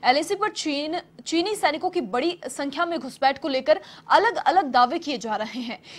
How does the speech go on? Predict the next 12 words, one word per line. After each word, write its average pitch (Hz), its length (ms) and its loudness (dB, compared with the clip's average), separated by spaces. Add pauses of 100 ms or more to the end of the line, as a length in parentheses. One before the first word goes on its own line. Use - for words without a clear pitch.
एक 254 200 2
तरफ 381 220 4
कहा 285 220 2
जा 285 180 4
रहा 233 260 0
है 247 220 -2
कि 381 120 -2
ताजा 247 360 4
जारी 262 320 4
सैटेलाइट 254 500 0
इमेज 240 300 -6
में 320 200 -2